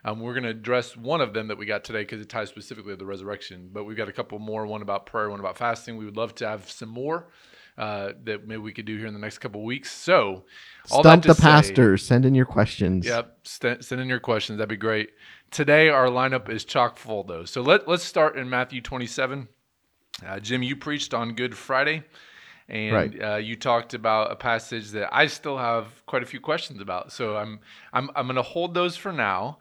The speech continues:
Speaker 2: Right.
Speaker 1: Um, 'cause I have specifically some questions about people being raised from the dead that
Speaker 2: Right.
Speaker 1: I'm, I'm still chewing on. Uh,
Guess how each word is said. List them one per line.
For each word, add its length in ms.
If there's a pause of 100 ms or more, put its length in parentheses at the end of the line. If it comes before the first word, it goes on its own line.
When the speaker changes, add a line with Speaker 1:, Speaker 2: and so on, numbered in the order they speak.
(100)
Speaker 2:
Right. 300
Speaker 1:
Um, 420
'cause 200
I 240
have 220
specifically 520
some 180
questions 540
about 240
people 180
being 220
raised 300
from 100
the 60
dead 420
that 80
Speaker 2:
Right. 180
Speaker 1:
I'm, 220
I'm 140
still 260
chewing 300
on. 160 (440)
Uh, 220